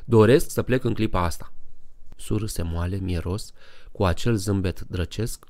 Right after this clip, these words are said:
în dărătul căruia știui că se pregătește o nouă cursă. Spuse: "Și bagajele domniei tale?" "Nu mă interesează, pot trimite după ele mai încolo."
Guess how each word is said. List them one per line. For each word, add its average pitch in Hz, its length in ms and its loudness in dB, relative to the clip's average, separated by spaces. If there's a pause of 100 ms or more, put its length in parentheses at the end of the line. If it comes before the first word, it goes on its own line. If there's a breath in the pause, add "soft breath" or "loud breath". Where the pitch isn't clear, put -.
(100)
în 101 140 -2
dărătul 98 380 0
căruia 101 400 -2
știui 92 560 -6 (360 soft breath)
că - 80 -8
se 135 140 2
pregătește 101 580 0
o 87 140 0
nouă 87 240 -2
cursă. - 460 -10 (680)
Spuse: - 560 -8 (1000)
"Și - 140 -4
bagajele 98 500 2
domniei 92 360 0
tale?" 101 400 -4 (960 soft breath)
"Nu 180 120 4
mă 202 120 10
interesează, 127 680 4
pot 175 220 2
trimite 123 340 2
după 113 240 0
ele 110 120 2
mai 104 180 0
încolo." 95 400 -4